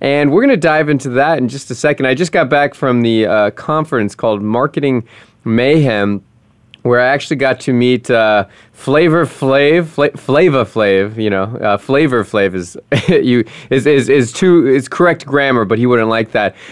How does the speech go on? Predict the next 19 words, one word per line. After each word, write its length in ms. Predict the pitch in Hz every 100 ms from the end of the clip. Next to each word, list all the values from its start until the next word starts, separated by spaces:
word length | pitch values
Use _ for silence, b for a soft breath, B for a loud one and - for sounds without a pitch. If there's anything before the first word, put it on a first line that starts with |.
| -
But 80 | 135
yeah, 220 | 156 160
uh, 180 | 98 -
also 540 | 147 226 - 208 160 139
Tone 380 | - 202 214
Loc, 380 | 156 185 180 -
who, 380 | - 135 127 117 B B B -
who 180 | 143
actually, 560 | 160 190 - 208 185 156
uh, 400 | 139 123 120 117
came 340 | - 156 175
out 160 | 175 175
with 140 | 170
the 120 | 165 127
song 720 | - - 160 170 143 131 127
"The 200 | - 120
Funky 520 | 117 - 160 185 214 185
Cold 280 | - 160
Medina." 520 | 147 117 131 170 131